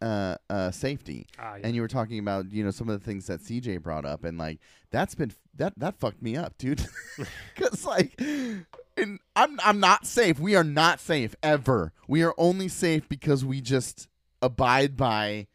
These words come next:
Speaker 1: social norms and rules.
Speaker 2: And we assume that everybody else around us is abiding by those same social rules and norms.
Speaker 1: And generally they do.
Speaker 2: Ninety-nine point nine percent of people do. But you can see what one, the devastation that one person can do.
Speaker 1: Yeah.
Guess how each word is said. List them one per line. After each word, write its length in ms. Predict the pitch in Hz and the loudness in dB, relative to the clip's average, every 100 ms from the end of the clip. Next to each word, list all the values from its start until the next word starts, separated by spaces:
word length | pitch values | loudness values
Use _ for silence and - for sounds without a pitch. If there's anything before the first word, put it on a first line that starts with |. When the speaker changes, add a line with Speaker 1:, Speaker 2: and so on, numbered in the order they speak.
| _ _ | _ _
Speaker 1:
social 580 | - - 131 131 - 123 | -8 2 2 2 -2 -4
norms 440 | 113 117 117 110 | 0 2 0 -4
and 200 | 107 104 | -8 0
rules. 320 | 123 113 76 60 | 2 2 0 -6
Speaker 2:
And 120 | 131 | -4
we 120 | 131 | -2
assume 540 | 120 - - 185 143 113 | -2 -4 -4 -2 -2 -2
that 160 | 110 | -4
everybody 320 | 110 113 113 113 | -4 -4 -4 -4
else 180 | 107 | -6
around 340 | 107 113 120 117 | -8 -4 -4 -4
us 160 | 104 | -6
is 120 | 113 101 | -8 -8
abiding 320 | 104 104 101 | -6 -6 -6
by 100 | 101 | -10
those 200 | 101 98 | -10 -10
same 280 | - 107 101 | -8 -8 -8
social 340 | - 104 107 | -10 -12 -12
rules 280 | 95 98 98 | -12 -12 -12
and 160 | 95 95 | -12 -12
norms. 360 | 98 92 90 - | -12 -12 -10 -2
Speaker 1:
And 140 | 208 | -2
generally 720 | 151 151 196 247 233 214 202 | 0 2 4 4 0 2 2
they 220 | 196 190 175 | 4 2 2
do. 500 | 131 185 254 156 98 | -4 0 4 4 4
Speaker 2:
Ninety-nine 560 | 117 123 139 135 131 | 0 -2 -2 -2 -2
point 220 | 127 123 | -2 -4
nine 160 | 123 117 | -4 -6
percent 260 | 120 123 113 | -8 -8 -10
of 60 | |
people 240 | - 107 101 | -10 -14 -10
do. 340 | 107 101 95 _ _ _ _ _ _ _ _ - | -10 -10 -14 _ _ _ _ _ _ _ _ -6
But 80 | 143 | -4
you 120 | 143 | -2
can 120 | 143 | -4
see 400 | - 208 214 151 | -6 -4 -2 -2
what 220 | 127 135 135 | -2 -2 -2
one, 280 | 131 151 151 - | -2 -2 -4 -8
the 120 | 131 | -6
devastation 720 | 117 131 123 - 151 151 131 | -2 -4 -4 -4 -4 -2 -4
that 140 | 113 110 | -4 -6
one 360 | 113 110 117 - _ | -6 -6 -6 -10 _
person 400 | 143 135 - 104 | -8 -8 -8 -14
can 180 | - 107 | -12 -10
do. 300 | 123 139 95 92 | -6 -6 -8 -6
Speaker 1:
Yeah. 260 | 101 80 | -4 -4